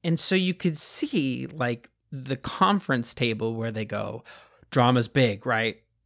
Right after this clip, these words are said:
Okay, so we gotta do something special with the drama. Let's put Brian Dennehy and Kevin Spacey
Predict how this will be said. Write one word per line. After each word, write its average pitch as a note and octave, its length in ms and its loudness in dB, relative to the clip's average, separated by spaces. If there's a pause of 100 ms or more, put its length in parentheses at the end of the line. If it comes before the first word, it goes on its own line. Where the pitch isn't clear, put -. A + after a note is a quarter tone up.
(140)
Okay, B2+ 180 2
so - 160 -4
we A#2 60 0
gotta B2 180 4
do B2 140 0
something B2 260 2
special A#2 640 0
with G#2 220 -6
the A2+ 80 -4
drama. G#2+ 440 -4
Let's A#2+ 200 -2
put D3 200 4
Brian B2+ 300 4
Dennehy A#2+ 480 -2
and C3 420 4
Kevin A#2 280 -2
Spacey G#2+ 680 -6